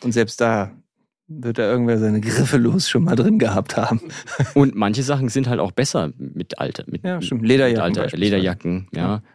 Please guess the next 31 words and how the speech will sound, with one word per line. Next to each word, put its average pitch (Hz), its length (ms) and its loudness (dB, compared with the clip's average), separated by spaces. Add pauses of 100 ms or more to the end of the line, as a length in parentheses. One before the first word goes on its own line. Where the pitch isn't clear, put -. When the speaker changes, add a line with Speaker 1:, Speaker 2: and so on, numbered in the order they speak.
Speaker 2:
Manche 95 280 0
Sachen 92 240 0
kriegst - 280 -4
du 110 60 -2
so 98 160 0
in 95 80 0
der 90 80 0
Qualität 95 560 -2
zu - 100 -10
dem 82 140 -4
Preis 90 300 -2
nicht - 160 -10
mehr, 92 160 -4
wie 82 100 -6
Mäntel 90 380 -6
zum 92 120 -8
Beispiel. 85 400 -4
Speaker 1:
Ja. 143 140 -2 (140)
Speaker 2:
Ne? 98 320 -4
Wollmäntel 90 560 -4
von - 160 -10
ein - 400 -18
bisschen - 240 -8
früher. 85 300 -4 (280)
Und 117 160 -6
solange 147 320 0
der 104 100 0
Schnitt, - 480 -4 (440)
ja, 110 180 2
jetzt 123 220 -4
nicht, - 400 -2